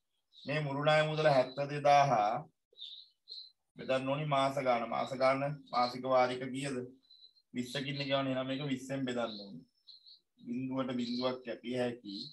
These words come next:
උත්තර එනවා රුපියල් වලින්. හත්දාස් දෙසිය දෙකට බෙදුවොත් තුන්දාස් හයසීයයි. හත්දාස් දෙසිය දෙකට බෙදෙන්න බෑ. තුන්දාස් හයසීයයි. අර මාසයකට පොලි හොයන්නේ කොහොමද? මේ තුන්දාස් හයසීයට තමයි පොලිය බලන්නේ.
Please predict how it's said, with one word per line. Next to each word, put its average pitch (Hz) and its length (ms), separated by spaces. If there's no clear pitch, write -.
උත්තර - 300
එනවා 120 280
රුපියල් 117 420
වලින්. 104 320
හත්දාස් 131 560
දෙසිය 143 280
දෙකට 123 260
බෙදුවොත් 120 400
තුන්දාස් 127 640
හයසීයයි. 110 540
හත්දාස් 101 300
දෙසිය 113 220
දෙකට 113 220
බෙදෙන්න 131 320
බෑ. 147 140
තුන්දාස් 117 480
හයසීයයි. - 460
අර 135 160
මාසයකට 151 680
පොලි 160 240
හොයන්නේ 156 240
කොහොමද? 147 240
මේ 139 180
තුන්දාස් 139 480
හයසීයට 135 400
තමයි 127 240
පොලිය 110 300
බලන්නේ. 120 460